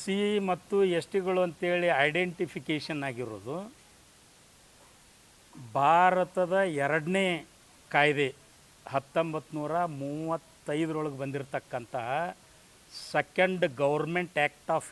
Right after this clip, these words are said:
ಇಂಡಿಯಾ, ಆವಾಗ ಎಸ್ ಸಿ, ಎಸ್ ಟಿಗಳು ಐಡೆಂಟಿಫೈ ಆಗಿರೋದು. ಅಂದ್ರೆ ಎಸ್ ಸಿ, ಎಸ್ ಟಿಗಳನ್ನು ಐಡೆಂಟಿಫಿಕೇಷನ್ ಮಾಡೋಕ್ಕಿಂತ ಮುಂಚೆನೇ ಸಾವಿರದ ಒಂಬೈನೂರ ಎರಡರೊಳಗೆ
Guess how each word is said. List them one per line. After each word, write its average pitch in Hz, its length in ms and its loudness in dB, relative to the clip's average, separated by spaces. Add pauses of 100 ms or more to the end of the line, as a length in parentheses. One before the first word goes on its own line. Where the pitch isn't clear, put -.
(140)
ಇಂಡಿಯಾ, 135 320 0 (760)
ಆವಾಗ 180 340 8 (480)
ಎಸ್ 147 140 -8
ಸಿ, 185 160 -4
ಎಸ್ - 140 -8
ಟಿಗಳು 156 240 -4 (120)
ಐಡೆಂಟಿಫೈ 135 520 -6 (120)
ಆಗಿರೋದು. 107 380 -12 (1300)
ಅಂದ್ರೆ 202 280 4 (220)
ಎಸ್ 156 140 -4
ಸಿ, 214 100 -2 (120)
ಎಸ್ 202 140 -4
ಟಿಗಳನ್ನು 214 400 0 (160)
ಐಡೆಂಟಿಫಿಕೇಷನ್ 196 960 -2 (120)
ಮಾಡೋಕ್ಕಿಂತ 180 540 -2 (160)
ಮುಂಚೆನೇ 208 440 0 (120)
ಸಾವಿರದ 175 380 2
ಒಂಬೈನೂರ 165 440 -2 (200)
ಎರಡರೊಳಗೆ 139 600 -2